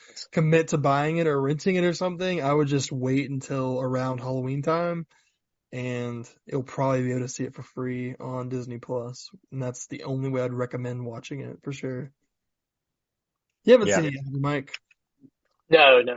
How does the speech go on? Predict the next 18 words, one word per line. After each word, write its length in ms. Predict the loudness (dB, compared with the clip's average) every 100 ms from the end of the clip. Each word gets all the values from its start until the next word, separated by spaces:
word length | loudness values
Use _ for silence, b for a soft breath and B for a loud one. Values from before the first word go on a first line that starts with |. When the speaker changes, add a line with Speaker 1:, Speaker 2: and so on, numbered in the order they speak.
| -8
Speaker 3:
I 60 | -10
have 100 | -8
not 180 | -8 -8
seen 180 | -6
it. 40 | 0
I 80 | 2
saw 180 | 6 6
the, 320 | 4 -2 -4 -8
the 100 | -2
original, 600 | 4 4 2 -4 -6 -10 -8 -2
and 420 | 0 0 -4 -10 -20 _ _ _ _ _ _ _ _ _ _ _ _ _ _ _ _ -6
what 200 | 2 4
I 80 | 4
can 100 | 4
remember 320 | 2 2 2
the 80 | 2
original, 520 | 2 -2 -2 -2 -2
I, 120 | -2